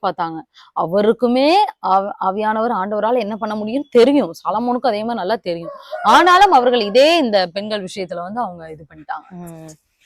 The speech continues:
Speaker 2: அதனால இன்னைக்கு நம்ம நம்மளை வந்து ர-, ஜாக்கிரதையா வச்சுக்கணும். நம்ம எந்த
Speaker 1: ம்.
Speaker 2: அளவுக்கு ஒரு யா-, எல்லாருக்குமே ஒரு நல்ல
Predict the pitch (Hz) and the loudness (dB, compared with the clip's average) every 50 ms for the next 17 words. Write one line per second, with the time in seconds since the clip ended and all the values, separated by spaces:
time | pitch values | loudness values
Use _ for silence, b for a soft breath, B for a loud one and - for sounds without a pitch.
0 | _ _ - 185 208 233 254 254 220 233 262 269 262 247 208 214 226 254 285 311 | _ _ -8 -4 -2 -2 -2 -2 -2 -4 -4 -4 -4 -2 -2 -4 -4 -4 -6 -6
1 | 285 254 226 214 208 202 196 196 196 220 233 214 190 175 160 156 190 170 180 - | -4 -6 -6 -6 -4 -4 -4 -4 -4 -6 -4 -4 -4 -6 -4 -2 0 0 0 0
2 | 214 202 202 202 190 180 175 175 175 175 175 170 170 170 170 170 170 180 180 190 | -2 -2 -2 0 -2 -2 -4 -8 -10 -8 -8 -8 -6 -6 -8 -8 -8 -8 -8 -6
3 | 208 202 202 208 220 208 - 226 214 _ b b b b b 180 180 175 175 170 | -6 -4 -4 -4 -6 -6 -12 -14 -14 _ b b b b b -8 -4 -4 -2 -2
4 | 170 170 175 175 180 175 - 185 202 208 233 254 254 220 233 254 262 269 254 214 | -2 -2 -2 -2 -2 0 0 -2 -2 -2 -2 -2 -2 -4 -6 -6 -8 -6 -6 -8
5 | 185 175 175 170 180 214 | -8 -8 -8 -10 -8 -10